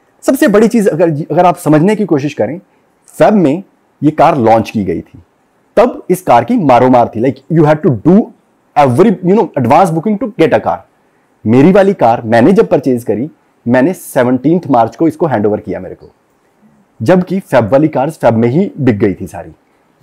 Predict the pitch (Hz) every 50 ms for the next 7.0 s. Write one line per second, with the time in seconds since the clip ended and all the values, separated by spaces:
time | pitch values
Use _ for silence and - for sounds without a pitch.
0 | 196 269 294 285 277 285 240 - 196 208 214 147 151 160 170 175 170 175 202 -
1 | 185 185 185 - - 226 233 214 208 - 208 190 180 170 156 _ _ _ _ _
2 | _ _ _ _ _ _ _ _ _ _ _ _ - 190 - - 220 170 233 202
3 | 233 226 214 214 208 208 - 240 240 196 208 151 127 131 - _ _ _ _ _
4 | _ _ _ _ _ - 208 247 262 - - 120 120 131 - _ _ _ _ -
5 | 160 131 120 151 180 180 - - - 123 110 110 107 107 135 170 160 151 151 147
6 | 147 143 - - - 127 139 151 135 160 156 - 196 190 - - - 104 - -